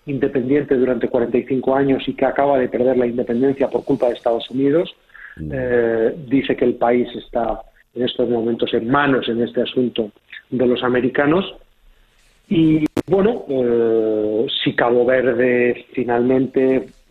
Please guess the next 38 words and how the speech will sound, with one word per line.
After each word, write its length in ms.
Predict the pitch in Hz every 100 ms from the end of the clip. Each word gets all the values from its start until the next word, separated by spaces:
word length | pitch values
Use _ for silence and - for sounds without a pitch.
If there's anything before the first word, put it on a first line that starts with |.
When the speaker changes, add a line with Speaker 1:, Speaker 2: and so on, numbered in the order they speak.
| - -
Speaker 1:
formaliza 640 | 117 117 123 160 - 139
y 80 | 123
autoriza 640 | 113 - 117 127 - 127
la, 280 | 117 113 107 - - _ -
la 200 | 120 120
extradición, 880 | 120 - 127 127 127 - 139 170 - - _
pues 180 | - 113
la 80 | 117
extradición 540 | 110 - 110 104 113
se 120 | 107
va 480 | 120 113 110 107 107
a 60 | 120
llevar 300 | 117 117 113
a 80 | 110
cabo, 480 | 127 135 143 151 - _ _ _
mm, 400 | 131 117 117 110 107 - 95 - -
con 180 | 127 113
total 320 | 113 131 -
seguridad, 520 | 127 107 113 117 117
¿no? 140 | 110 127
De 120 | 117
ahí 200 | 120 131
la 140 | 131
contratación 500 | 131 127 127 120 135
Speaker 2:
Ya. 60 | 131
Speaker 1:
de 60 |
Baltasar 360 | 123 117 120 127
Garzón 380 | 120 127 135 143
para 220 | - 123
intentar 480 | 120 120 110 123 117
que, 240 | - 117 - _ - - -
que 100 | 127
a 60 |
través 260 | 120 120 127
de 60 | 135
los 140 | 123
organismos 540 | 131 120 120 120 127 -
internacionales 800 | 127 117 117 117 117 117 139